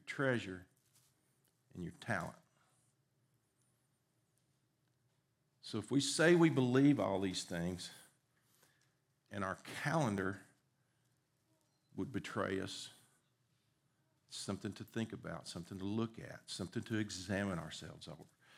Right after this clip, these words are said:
If we say all of these things and we open up our, ch-, it used to, we'd say, "Well, can I look at your checkbook?" We don't, nobody ever uses those anymore. So, uh, if you open up your bank account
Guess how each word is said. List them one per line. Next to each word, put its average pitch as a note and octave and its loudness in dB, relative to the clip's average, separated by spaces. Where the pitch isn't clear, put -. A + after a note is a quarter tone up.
If A2+ 2
we A2+ 8
say C#3 4
all G#2+ 4
of G2 2
these G2+ 2
things G2+ -2
and G#2+ 0
we G#2+ 2
open C#3 4
up B2+ -2
our, G#2 0
ch-, - -10
it G#2+ -4
used C3+ 2
to, A#2+ 2
we'd G#2+ 4
say, A2+ 0
"Well, G#2 0
can G#2+ 0
I G2+ 2
look A#2 2
at - -8
your - -12
checkbook?" G#2 0
We G2+ -2
don't, G2+ -2
nobody G#2 0
ever G2+ 2
uses G2 0
those E2+ -4
anymore. E2+ -2
So, A2 8
uh, G#2+ 10
if A2 -8
you A2 2
open C#3 4
up C#3 2
your G#2+ 0
bank A#2+ 0
account - -6